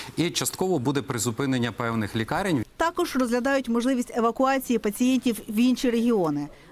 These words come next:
Speaker 2: "Блекаути з нами надовго", каже експерт з енергетики Геннадій Рябцев, тому зараз треба посилювати автономність медичних закладів.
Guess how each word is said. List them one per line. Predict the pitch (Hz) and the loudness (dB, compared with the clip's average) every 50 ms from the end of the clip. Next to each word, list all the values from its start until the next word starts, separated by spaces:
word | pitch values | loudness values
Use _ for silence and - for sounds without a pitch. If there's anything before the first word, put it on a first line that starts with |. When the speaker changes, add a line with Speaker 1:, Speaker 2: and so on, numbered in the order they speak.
| - - | -6 -2
Speaker 2:
"Блекаути | 226 262 - 339 330 302 277 - 226 214 | -2 0 0 0 0 0 0 0 0 0
з | |
нами | 226 262 254 247 247 | 2 2 2 2 2
надовго", | 247 240 294 359 349 302 233 | 2 2 0 2 2 2 0
каже | - - 240 220 233 226 - - - | 0 0 0 0 0 -2 -2 -4 -8
експерт | 202 - - - 277 269 262 220 | -8 -8 -6 -4 -4 -2 -2 0
з | 233 | 0
енергетики | 233 226 220 233 262 277 269 254 - - 202 | 0 2 2 2 0 0 -2 -2 -2 -2 0
Геннадій | 208 220 226 214 226 226 226 | 0 0 0 0 0 0 0
Рябцев, | 233 262 311 311 - - 220 208 | 2 0 0 0 -2 -4 -4 -2
тому | - 220 220 214 196 - - - - - | -2 0 0 -2 -2 -6 -10 -20 -12 -6
зараз | 226 254 302 311 285 269 | -2 0 0 0 0 -2
треба | - - 247 254 254 247 | -2 -2 0 0 0 0
посилювати | - 269 254 - 302 294 247 220 185 175 180 196 | 0 0 -2 0 2 2 2 2 0 -2 -2 -2
автономність | 180 175 - 233 240 269 269 262 240 214 - 220 | -2 -2 0 0 2 2 2 2 0 0 0 0
медичних | 214 196 220 220 - 233 226 | 0 0 0 0 0 0 0
закладів. | 202 202 170 160 - 165 160 165 160 | 0 0 -2 -4 -4 -6 -8 -8 -10